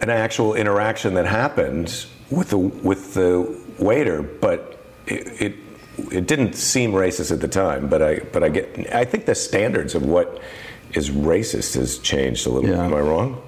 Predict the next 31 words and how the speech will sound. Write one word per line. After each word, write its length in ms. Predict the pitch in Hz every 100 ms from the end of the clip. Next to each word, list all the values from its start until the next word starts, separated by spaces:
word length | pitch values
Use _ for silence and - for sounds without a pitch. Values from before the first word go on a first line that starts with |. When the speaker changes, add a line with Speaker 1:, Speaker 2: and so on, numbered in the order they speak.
| -
Speaker 2:
I 80 | 98
think 220 | 90 98
so. 340 | 95 98 - -
No, 240 | - 117
I 140 | 90 90
think 220 | 107 87
you're 80 | 92
not 420 | 92 120 - -
wrong. 200 | 95 82 - - - - - - -
Speaker 1:
But 120 | 123
my 160 | 180 220
thing 180 | 294
is 140 | 196 117
also 300 | 104 - 90
it's, 200 | - -
uh, 420 | - 78 73 71 -
intent. 560 | 78 - 160 170 -
It's 140 | - -
not 160 | 139
just, 420 | - 80 69 - 73
uh, 300 | 67 64 - -
Speaker 2:
Right. 300 | 95 90 - - -
Speaker 1:
it's 160 | - 127
not 120 | 123
just 260 | - -
language. 440 | 78 76 82 - -
Speaker 2:
Well, 160 | 190
and 140 | 196 180
there 100 | -
are 360 | 101 120 135
accents. 800 | - 156 175 - - - - -